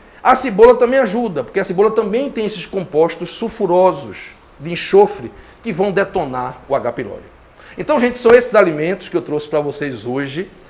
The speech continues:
Espero ter ajudado com esse vídeo. Coloque em prática isso aí pra ajudar o teu estômago a funcionar bem melhor sem esse hóspede indesejado, tá bom?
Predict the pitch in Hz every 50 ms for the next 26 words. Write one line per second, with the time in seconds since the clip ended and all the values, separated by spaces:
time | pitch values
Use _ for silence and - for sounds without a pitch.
0 | - - - 170 151 - - 202 208 196 202 165 151 147 139 170 170 135 147 143
1 | 147 156 156 165 - 143 147 147 - 127 113 113 120 131 139 135 180 208 - -
2 | - _ _ _ _ _ _ _ _ _ _ _ - 165 214 233 226 233 196 -
3 | - 180 190 196 208 202 - - 170 160 - - 147 135 135 135 - - - -
4 | - - - 233 254 240 240 202 226 220 220 226 208 175 - - - 165 160 160
5 | 151 160 156 - 160 - - 123 117 117 117 - - - - 139 160 165 147 127
6 | 127 123 131 131 - - 233 233 175 143 156 156 156 - - 127 107 123 123 -
7 | - 135 131 131 120 139 151 147 151 113 110 95 85 - - - 120 135 196 233
8 | 240 233